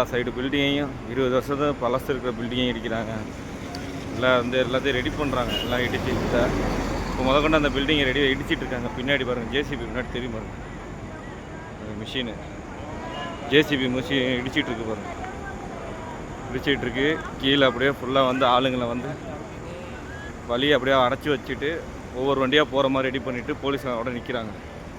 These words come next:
ஃபுல்லா யாருக்கு எதுக்கும் அடிபடக்கூடாதுன்னு பாருங்க.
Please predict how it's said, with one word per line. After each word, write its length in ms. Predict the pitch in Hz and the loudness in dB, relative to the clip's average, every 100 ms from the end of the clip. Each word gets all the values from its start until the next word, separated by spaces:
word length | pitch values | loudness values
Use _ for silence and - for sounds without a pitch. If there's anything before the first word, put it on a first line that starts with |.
| - - - - - | -14 -14 -12 -12 -10
ஃபுல்லா 260 | - 127 123 - - | 0 4 4 4 2
யாருக்கு 320 | 117 131 127 127 | 6 6 4 0
எதுக்கும் 220 | 123 127 | 2 2
அடிபடக்கூடாதுன்னு 880 | 123 131 123 117 120 120 120 123 127 - - - - - - | 2 2 2 0 2 2 2 -2 -2 -6 -14 -14 -12 -12 -10
பாருங்க. 260 | - 117 123 | -6 -2 -2